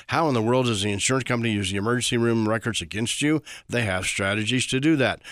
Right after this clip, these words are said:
Their defense lawyers have strategies to do that. But if you know that, you, if you know that in advance, you can beat it. So let's talk about reverse en-,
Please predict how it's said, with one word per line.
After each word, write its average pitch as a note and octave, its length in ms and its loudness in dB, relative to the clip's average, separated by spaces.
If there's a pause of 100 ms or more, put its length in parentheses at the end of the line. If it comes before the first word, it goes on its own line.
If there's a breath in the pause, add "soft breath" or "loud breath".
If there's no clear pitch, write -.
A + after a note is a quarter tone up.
(160 loud breath)
Their A2+ 120 2
defense C#3 360 0
lawyers A#2+ 280 2
have G2+ 140 -2
strategies G#2+ 760 -2
to B2 100 -4
do D#3 200 2
that. B2+ 240 0 (260 loud breath)
But A2+ 100 -2
if A2+ 120 -2
you B2 80 2
know C3+ 180 4
that, C#3+ 240 0
you, B2+ 160 0
if G#2 260 -6
you A#2 100 2
know D#3 180 4
that B2+ 300 2
in A#2 120 2
advance, A#2 320 -2
you B2+ 100 0
can C3+ 120 -2
beat D3 200 2
it. G#2+ 100 -2
So B2+ 160 2
let's D3+ 140 0
talk F3+ 140 0
about D#3 200 2
reverse A#2+ 360 0
en-, A#2 220 0